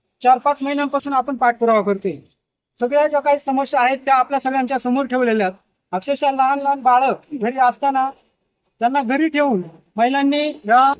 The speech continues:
अ, योजनेमध्ये काम केले, योजना घरोघरी पोहोचवण्याचं काम केले आणि पुरुष पण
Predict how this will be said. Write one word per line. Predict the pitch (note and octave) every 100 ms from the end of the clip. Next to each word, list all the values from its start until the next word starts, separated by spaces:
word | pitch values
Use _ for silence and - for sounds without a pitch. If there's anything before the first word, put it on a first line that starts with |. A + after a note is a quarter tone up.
| - -
अ, | G#3 A3+ A3+ A3+
योजनेमध्ये | A3+ A#3 C4+ C4+ C#4 C#4
काम | C4+ B3
केले, | A#3 A#3 G3+ - _ _
योजना | G#3 B3 B3+ D4
घरोघरी | C4+ C#4+ C#4+ C#4+
पोहोचवण्याचं | C4+ B3+ C4 B3 A#3+
काम | A3+
केले | A3 G#3 G3+ - _ _ -
आणि | F#3+ B3+ D#4 C#4
पुरुष | - C#4 G4+ -
पण | C#4